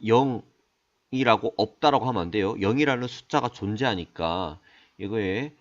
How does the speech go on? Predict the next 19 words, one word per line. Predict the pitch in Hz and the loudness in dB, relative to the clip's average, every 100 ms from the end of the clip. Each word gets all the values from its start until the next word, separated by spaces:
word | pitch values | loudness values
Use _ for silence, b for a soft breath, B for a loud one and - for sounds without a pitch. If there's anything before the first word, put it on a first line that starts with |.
| _ - - | _ -20 -8
만족하는 | 82 107 120 - 107 | -4 -4 -6 -6 -8
근은 | 101 101 101 104 - | -6 -6 -6 -8 -12
존재한다입니다. | - 104 110 104 82 76 78 78 80 78 73 - _ b b b b _ | -8 -6 -4 -4 -4 -8 -8 -10 -12 -10 -10 -12 _ b b b b _
자, | 95 76 _ _ _ _ _ | -6 -6 _ _ _ _ _
그렇다면은 | - 165 - 156 131 123 | -4 -4 -2 -2 -2 -2
이거를 | 107 151 147 | 0 0 0
조금 | 156 156 147 - | -6 -6 -8 -6
기하학적으로 | - 180 226 - 175 147 | 4 6 6 0 0 -2
선생님이 | 117 113 127 104 | -2 -6 -6 -6
설명을 | 101 175 170 135 87 | -6 -4 -2 -2 -4
할게요. | 80 - 73 82 - _ _ b b b b | -10 -10 -8 -8 -12 _ _ b b b b
자, | - 85 - b _ | -4 -2 -4 b _
이 | 139 - | -4 -4
방정식의 | - 110 120 151 196 208 202 127 147 151 | -2 0 2 2 2 0 -4 0 0 0
근이라는 | 101 92 117 110 87 87 | -4 -4 -4 -2 -2 -2
것은, | 98 78 - 127 82 76 _ _ _ _ _ _ _ - | -8 -10 -8 -6 -6 -10 _ _ _ _ _ _ _ -4
다시 | 98 127 | -4 -2
말해서 | 117 85 82 131 95 80 - _ _ _ _ _ _ _ _ - | -4 -4 -4 -2 -2 -4 -16 _ _ _ _ _ _ _ _ -6
방정식의 | 98 104 110 147 151 - 90 110 101 80 | -4 -2 0 0 -2 -8 0 2 2 0